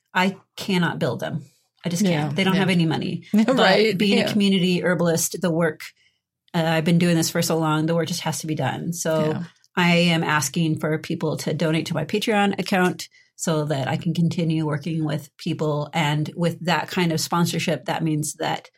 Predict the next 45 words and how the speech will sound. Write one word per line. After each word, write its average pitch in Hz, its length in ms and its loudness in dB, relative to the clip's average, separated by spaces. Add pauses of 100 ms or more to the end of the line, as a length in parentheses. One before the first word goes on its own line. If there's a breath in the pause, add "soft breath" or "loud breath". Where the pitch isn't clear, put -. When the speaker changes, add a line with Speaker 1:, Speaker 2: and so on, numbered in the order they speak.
(440 soft breath)
Speaker 1:
um, 156 240 0
I 151 100 -2
could - 300 -8
also 160 280 0
continue 165 400 -2
training 226 400 0
other 190 240 0
folks 180 360 -4
that 160 180 -4
wanna 160 400 0
open 165 260 -2
up - 200 -4
clinics - 560 -2
like 165 240 0
we 165 100 0
have. 147 320 0
And 156 240 -2
I've 156 180 -4
been 175 200 4
doing 156 320 2
that, 147 340 0 (420 soft breath)
and 156 380 2
I've 147 120 2
just - 180 -4
been 156 160 0
kind 151 180 -2
of 151 160 -2
doing 151 220 2
it - 100 -4
for 180 80 -2
free. 160 540 0 (260 loud breath)
So 160 420 2
we 190 220 4
need 190 200 2
community 185 420 2
herbalism 180 500 2
in 180 160 2
this 170 160 2
country, 180 480 -2
and 165 160 0
I 160 180 0
am 156 280 0
willing 165 380 2
to 170 80 -6
be, 151 420 -2